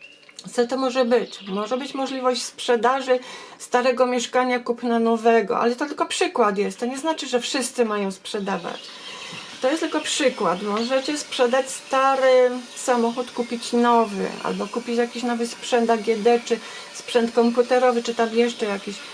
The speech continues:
A może coś drobniejszego, a może meble, może jakiś właśnie remont, coś takiego.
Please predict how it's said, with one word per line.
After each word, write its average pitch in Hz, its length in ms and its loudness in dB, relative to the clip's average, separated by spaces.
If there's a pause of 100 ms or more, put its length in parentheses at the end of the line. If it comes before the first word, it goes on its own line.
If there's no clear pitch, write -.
(280)
A 302 80 2
może 330 240 2
coś 294 180 -4
drobniejszego, 262 1200 0 (480)
a 285 100 2
może 294 280 0
meble, 233 680 2
może 240 440 0
jakiś 247 320 0
właśnie 233 360 0
remont, 240 500 2
coś 233 200 -4
takiego. 233 600 -2